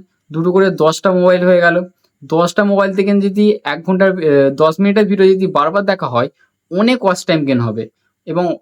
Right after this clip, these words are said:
ওয়াচ টাইম গেইন হলেই YouTube আপনার ভিডিওটাকে বুস্ট করবে। তো মেইন এই কয়েকটা বিষয় আপনাকে লক্ষ্য করে আপনাকে YouTube-এ ভিডিও বানাতে হবে।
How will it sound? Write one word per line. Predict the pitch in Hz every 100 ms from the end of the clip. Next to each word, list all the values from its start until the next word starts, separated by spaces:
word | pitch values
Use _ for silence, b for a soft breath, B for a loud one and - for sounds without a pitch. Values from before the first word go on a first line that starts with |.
| _
ওয়াচ | 143 156 -
টাইম | 220 202
গেইন | 170 196
হলেই | 170 185 214 208
YouTube | 190 202
আপনার | 190 185 175
ভিডিওটাকে | 160 170 180
বুস্ট | 143 139 -
করবে। | - 113 110 117 _ _ _ _ _ _
তো | 170
মেইন | 156 156 185 208
এই | 208
কয়েকটা | 190 175 175 190
বিষয় | 165 160 170
আপনাকে | 170 170 170
লক্ষ্য | 143 160
করে | 156 165
আপনাকে | 156 156
YouTube-এ | 143 143 139
ভিডিও | 123 120
বানাতে | 120 120 135
হবে। | 135